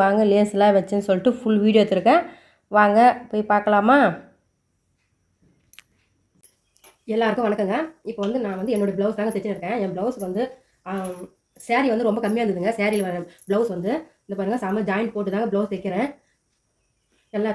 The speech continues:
துணி பத்தவே இல்லைங்க. துணி வந்து சுத்தமா ஒரு துணியே மாரி இல்லைங்க. இப்போ வந்து பட்டிக்கெல்லாம் வந்து துணி இல்லைங்க. அது வந்து பட்டிக்கெல்லாம் வந்து நம்ம என்ன பண்ணலாம், லைனிங் துணியை வச்சுக்கலாங்க. இங்க பாருங்க, லைனிங் கொஞ்சம் திட்டமா இருக்குதுங்க. மீன், ஆ, லைனிங் மட்டும் எக்ஸ்ட்ரா வாங்கியிருந்தேங்க. சாரி வந்து கரெக்டா அறுபது சென்டிமீட்டர் தான் இருந்ததுங்க.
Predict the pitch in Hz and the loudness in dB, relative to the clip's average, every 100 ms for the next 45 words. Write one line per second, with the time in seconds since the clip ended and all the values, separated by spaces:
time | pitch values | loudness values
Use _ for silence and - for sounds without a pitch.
0 | 220 233 202 190 220 190 220 226 240 220 | -4 -6 -6 -4 -2 -2 -4 -4 -2 -2
1 | 233 214 - 233 233 202 190 196 185 180 | -4 -8 -6 -4 -2 -2 -2 -2 -2 -4
2 | 175 _ _ - 240 254 233 208 196 226 | -8 _ _ -6 0 0 0 0 0 -2
3 | 214 240 208 254 220 220 226 226 185 190 | -2 -2 -2 0 0 0 0 0 0 -2
4 | 285 - - 214 214 247 214 226 220 208 | -6 -12 -10 -6 -4 -2 -2 -2 -2 -2
5 | 208 190 208 185 220 208 226 240 208 214 | -2 -4 -4 -4 -2 0 0 0 -2 -6
6 | 202 180 170 262 330 _ _ _ _ _ | -6 -8 -6 -6 -8 _ _ _ _ _
7 | 202 202 214 320 - _ _ _ _ _ | -10 -6 -6 -6 -12 _ _ _ _ _
8 | _ 214 254 214 214 202 202 214 196 175 | _ -2 0 0 -2 -4 -2 -2 -2 -4
9 | 208 220 202 190 185 185 170 _ - 226 | -2 -2 -4 -6 -8 -10 -12 _ -4 0
10 | 254 220 202 233 196 175 175 220 247 240 | 0 0 0 0 -2 -4 -6 -6 -2 -2
11 | 247 214 226 196 202 226 226 202 226 202 | 0 -2 -2 -2 -2 -2 -2 -2 -2 -2
12 | 202 175 180 | -4 -4 -8